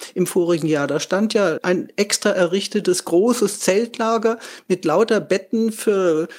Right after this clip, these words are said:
Corona-Patienten, die beatmet werden müssen. Und es ist nicht ein einziger Patient dort eingeliefert worden. Man hat's inzwischen wieder abgebaut.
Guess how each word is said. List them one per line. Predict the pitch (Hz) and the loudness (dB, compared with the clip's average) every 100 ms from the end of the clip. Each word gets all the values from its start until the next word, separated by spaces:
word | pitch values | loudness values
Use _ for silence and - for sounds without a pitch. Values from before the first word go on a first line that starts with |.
| - | -10
Corona-Patienten, | - 170 175 220 220 220 190 - 190 196 196 | -2 2 4 4 2 2 0 2 0 0 -2
die | 180 | -2
beatmet | - 151 214 - 214 | -4 -2 -2 -2 -2
werden | 190 190 185 | 0 0 0
müssen. | 196 196 190 | 0 -2 -2
Und | 180 180 | -4 -4
es | |
ist | - 175 | -4 -2
nicht | 190 180 | 0 -2
ein | 170 | -2
einziger | 156 208 214 196 175 | 0 0 0 -2 0
Patient | 147 - 220 226 | 0 0 0 0
dort | 156 147 | -2 -2
eingeliefert | 151 170 170 139 139 143 156 | -4 -4 -2 -4 -4 -4 -2
worden. | 151 160 | -2 0
Man | 160 | -2
hat's | 190 190 | -2 -2
inzwischen | 190 - 196 - | -4 -2 -4 0
wieder | 175 156 - | 0 0 0
abgebaut. | 240 - 202 - 143 135 | -2 0 -2 0 0 0